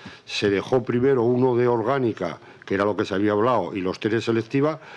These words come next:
pero resulta que era poco, y por eso se puso más otro de orgánica.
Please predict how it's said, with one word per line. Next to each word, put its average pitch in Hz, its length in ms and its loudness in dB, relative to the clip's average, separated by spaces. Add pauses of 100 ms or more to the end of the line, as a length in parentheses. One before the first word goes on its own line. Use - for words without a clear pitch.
(140)
pero 104 160 0
resulta 110 460 -2
que 113 60 0
era 107 180 -2
poco, 82 340 -2 (320)
y - 80 -2
por 90 160 0
eso 104 140 -2
se 104 100 0
puso 107 320 -2
más 117 380 0
otro 104 320 -2
de 104 80 2
orgánica. 78 520 -4